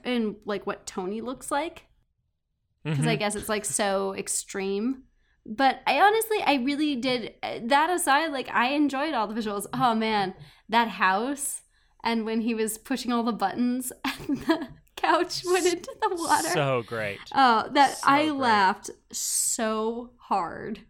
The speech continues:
Speaker 1: during that. I, it was just great. It was back to, like, I don't know, it was back to the Pixar I was, like, a teenager during. And it felt very nice and nostalgic. It didn't feel like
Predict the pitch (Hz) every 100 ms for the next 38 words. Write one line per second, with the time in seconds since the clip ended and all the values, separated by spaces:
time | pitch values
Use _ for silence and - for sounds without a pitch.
0 | _ - 240 208 214 175 - 226 - 285
1 | 285 - 311 - 202 180 220 254 247 262
2 | 262 277 311 269 240 - - _ _ _
3 | _ _ _ _ _ _ - _ _ _
4 | _ 254 226 196 220 262 254 254 269 240
5 | 214 208 - - _ _ _ _ _ -
6 | - 226 240 262 - 233 - - 196 190
7 | 190 196 185 180 180 190 190 - 180 -
8 | - 196 - - - - - _ - 220
9 | 208 208 208 185 196 190 190 175 208 202
10 | 180 185 190 180 - 156 160 180 190 214
11 | 220 220 196 190 185 -